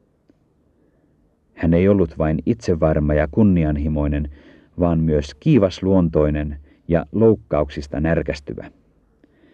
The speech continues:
Mutta kun jumalallisen, äh, luonne paljastui hänelle,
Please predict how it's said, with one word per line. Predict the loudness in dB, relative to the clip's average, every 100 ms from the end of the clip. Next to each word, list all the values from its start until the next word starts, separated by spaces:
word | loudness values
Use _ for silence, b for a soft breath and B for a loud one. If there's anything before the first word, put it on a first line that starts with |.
| b b b 0
Mutta | 2 4
kun | 4 6
jumalallisen, | 4 4 4 2 0 0 -2 -2 -8 -14
äh, | -12 -8
luonne | 0 4 4 4 0 -4 -10 _ _
paljastui | 0 2 2 0 -6 -4
hänelle, | -2 -2 -2 -4